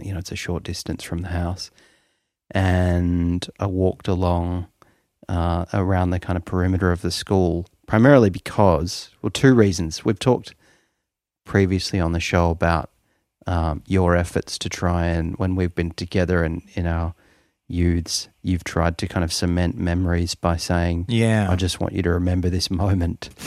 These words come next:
Speaker 1: and <laughs> just kind of fairly arbitrary moments. But,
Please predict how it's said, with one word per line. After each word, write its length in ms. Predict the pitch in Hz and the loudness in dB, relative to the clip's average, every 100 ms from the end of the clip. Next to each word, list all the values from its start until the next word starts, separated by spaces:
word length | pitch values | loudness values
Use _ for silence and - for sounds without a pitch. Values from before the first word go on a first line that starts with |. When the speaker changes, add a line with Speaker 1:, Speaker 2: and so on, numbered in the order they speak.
| - - - - | -6 -4 -6 0
Speaker 1:
and 240 | 101 90 - - | 2 2 0 -10
<laughs> 140 | - | 0
just 240 | - - - | 2 2 2
kind 200 | 123 117 | 2 2
of 40 | |
fairly 380 | - 117 107 101 | 2 2 2 2
arbitrary 680 | 104 98 113 - 107 98 92 | 0 0 -2 -2 0 2 2
moments. 520 | 98 98 92 - - | 0 0 0 -4 -2
But, 240 | - 95 | 0 0